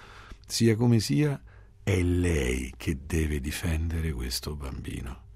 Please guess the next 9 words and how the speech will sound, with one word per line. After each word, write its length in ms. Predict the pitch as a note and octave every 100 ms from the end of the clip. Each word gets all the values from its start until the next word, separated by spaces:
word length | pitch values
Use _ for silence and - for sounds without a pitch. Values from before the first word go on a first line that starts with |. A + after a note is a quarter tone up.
| - - -
La 320 | D#2+ F#2 A2+
fede 760 | A#2+ - C#2 C2 C2 F2 B2 - - - - - -
richiede, 1040 | E2 F#2 A2 A2 D2+ C#2 B1 B1 F2 A2 - - - - - - - E2
mm, 340 | D#2 C#2 D#2
non 640 | G#2 A#2+ G#2 F2+ E2+ D#2+ -
un 200 | G2 F2+
atteggiamento, 1120 | E2 - F2 F2 F2+ F#2+ F#2+ F2 - C#2 C2+ -
come 160 | F2 C#2+
dire, 360 | C2 B1+ A#1+